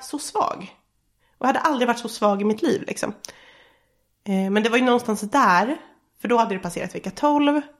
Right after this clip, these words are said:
Och jag började inse att så här, ah, nej men okej, vecka tolv var inte gränsen för illamående. Alltså, det tog inte slut där. Och då var många, "Ja, nej men vecka, det kan hålla på till vecka arton."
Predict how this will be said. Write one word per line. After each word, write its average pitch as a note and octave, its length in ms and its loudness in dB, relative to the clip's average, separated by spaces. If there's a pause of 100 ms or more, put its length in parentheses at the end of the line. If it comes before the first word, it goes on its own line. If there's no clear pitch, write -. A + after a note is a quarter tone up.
(200)
Och G3 80 4
jag G3 80 4
började F#3+ 160 2
inse F#3 200 2
att F#3 120 -4
så - 80 -4
här, - 100 -2 (120)
ah, C#4 260 4 (380)
nej A#3+ 180 0
men A#3+ 180 2
okej, - 320 -4
vecka G3 200 0
tolv A3+ 340 0
var F3+ 120 4
inte D#3+ 240 -2
gränsen F3 360 -2
för F3+ 80 0
illamående. F#3 640 0
Alltså, F#3 220 0 (680)
det G#3 100 0
tog G#3+ 140 0
inte E3 140 -2
slut - 240 -8
där. - 160 -8 (1300)
Och G3+ 140 0
då A3+ 100 2
var A3+ 100 4
många, G3 240 2
"Ja, C4+ 340 4
nej C#4 180 6
men C4 140 4
vecka, A#3+ 240 0
det G#3+ 80 2
kan G3+ 160 0
hålla G#3 160 4
på E3+ 140 -6
till F#3 100 -6
vecka F3+ 200 -8
arton." G3 600 -2